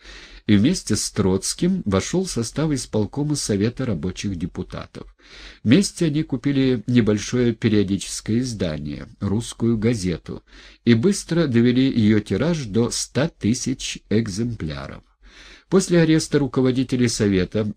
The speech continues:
Хрусталева и Троцкого Парвус возглавил нелегальный совет, но вскоре был арестован и после недолгого пребывания в крестах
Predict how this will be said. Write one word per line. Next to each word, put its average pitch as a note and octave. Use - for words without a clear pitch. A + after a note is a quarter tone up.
Хрусталева G2+
и E2+
Троцкого F#2+
Парвус E3
возглавил B2
нелегальный F#2+
совет, F3+
но A#2+
вскоре F#3
был C3
арестован C#3
и B2
после B2+
недолгого G#2
пребывания F2+
в -
крестах G2